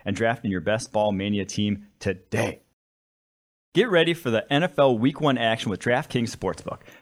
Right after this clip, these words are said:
an official sports betting partner of the N F L. Bet just five dollars on any football game and get two hundred dollars in free bets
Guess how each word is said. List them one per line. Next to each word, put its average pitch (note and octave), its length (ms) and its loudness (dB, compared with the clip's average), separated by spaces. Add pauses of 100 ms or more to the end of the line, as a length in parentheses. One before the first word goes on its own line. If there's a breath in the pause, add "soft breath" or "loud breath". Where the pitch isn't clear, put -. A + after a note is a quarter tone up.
an A2 120 0
official G#2 560 -2
sports - 360 -2
betting C#3 240 0
partner A#2+ 360 0
of A2 140 0
the A2 100 2
N G#2+ 80 2
F G2+ 140 -6
L. D#2+ 180 -4 (340 loud breath)
Bet C#3 140 2
just - 220 -2
five D3+ 320 2
dollars A#2+ 340 2
on G#2 140 -4
any C#3+ 220 -2
football C3+ 360 2
game G2+ 320 -2
and G#2+ 120 0
get G2+ 140 -2
two F#3 180 -2
hundred F#3 180 0
dollars C3 320 2
in A2+ 80 -2
free A#2+ 160 -2
bets A#2 280 0